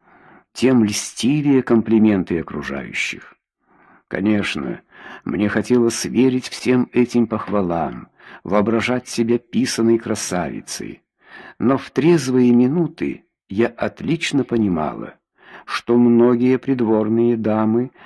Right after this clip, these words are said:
куда краше. Правда, фигура у меня была тонкая и стройная, кожа белая и гладкая, руки маленькие и изящные.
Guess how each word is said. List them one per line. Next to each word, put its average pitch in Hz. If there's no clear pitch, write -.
куда 107
краше. -
Правда, 117
фигура 143
у 104
меня 87
была 78
тонкая 120
и 156
стройная, 110
кожа 123
белая 110
и 104
гладкая, 95
руки 135
маленькие 110
и 107
изящные. 95